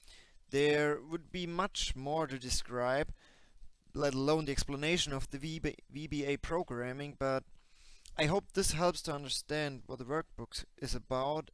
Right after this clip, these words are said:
and why it was created. It's, it's another very good example how a simple idea evolves and get better by and by. To me, it was quite awesome because I could see the progress from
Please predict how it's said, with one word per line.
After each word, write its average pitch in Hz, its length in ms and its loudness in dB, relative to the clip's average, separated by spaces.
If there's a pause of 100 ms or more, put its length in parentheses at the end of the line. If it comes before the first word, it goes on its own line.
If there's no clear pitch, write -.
and 127 380 -6 (160)
why 131 300 -2
it 127 100 -6
was 127 220 -6
created. 127 600 -8 (1900)
It's, - 800 2 (260)
it's - 160 -2
another 202 320 4
very 202 260 4
good 185 160 0
example 165 720 2
how 160 420 0
a 131 180 -6
simple 190 520 0
idea 151 360 -4
evolves 139 540 -2
and 123 120 -8
get - 220 -10
better 143 400 -4 (340)
by 120 360 -4
and 127 180 -10
by. 107 400 -4 (680)
To 151 100 -4
me, 214 260 0
it - 380 -2
was 180 180 2
quite 165 300 4
awesome 139 400 0
because 120 520 -6 (300)
I - 80 -4
could - 140 -2
see 185 160 2
the 156 80 -4
progress 165 600 2
from 127 380 -8